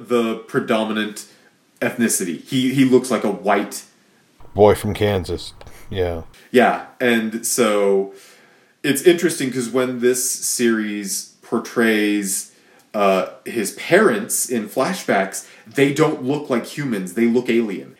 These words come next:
Speaker 1: And so I think that's a really great way of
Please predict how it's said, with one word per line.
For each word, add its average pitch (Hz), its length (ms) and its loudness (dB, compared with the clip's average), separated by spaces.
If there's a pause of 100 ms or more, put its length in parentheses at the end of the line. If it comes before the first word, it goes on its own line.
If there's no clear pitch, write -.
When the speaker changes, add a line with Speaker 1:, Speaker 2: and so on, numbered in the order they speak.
(120)
Speaker 1:
And 123 220 -2
so 110 480 -2
I 131 120 2
think 147 120 -4
that's 151 160 -4
a 139 60 -4
really 127 340 2
great 113 400 0
way 104 380 0
of 98 460 -2